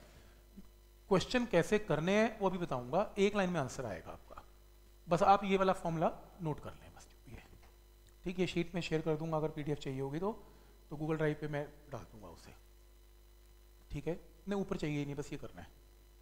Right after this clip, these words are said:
चाहिए ही नहीं ऊपर का formula। तो ये point clear है यहाँ तक।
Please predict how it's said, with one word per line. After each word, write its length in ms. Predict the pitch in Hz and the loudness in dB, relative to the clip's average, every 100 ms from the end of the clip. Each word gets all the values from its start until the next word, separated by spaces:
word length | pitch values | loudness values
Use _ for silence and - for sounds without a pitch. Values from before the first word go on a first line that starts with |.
| - - - - - - - - | -20 -20 -20 -20 -20 -20 -20 -12
चाहिए 140 | 147 156 | -8 -6
ही 60 | |
नहीं 120 | 165 | -8
ऊपर 180 | 151 131 | -10 -12
का 100 | 135 | -12
formula। 360 | - 120 113 110 - - - - - - - - | -14 -16 -16 -18 -20 -20 -20 -20 -20 -20 -20 -6
तो 40 | |
ये 140 | 160 175 | 2 4
point 260 | 190 185 185 | 6 4 4
clear 220 | 185 185 | 6 8
है 60 | |
यहाँ 160 | 185 180 | 6 4
तक। 140 | 190 | 0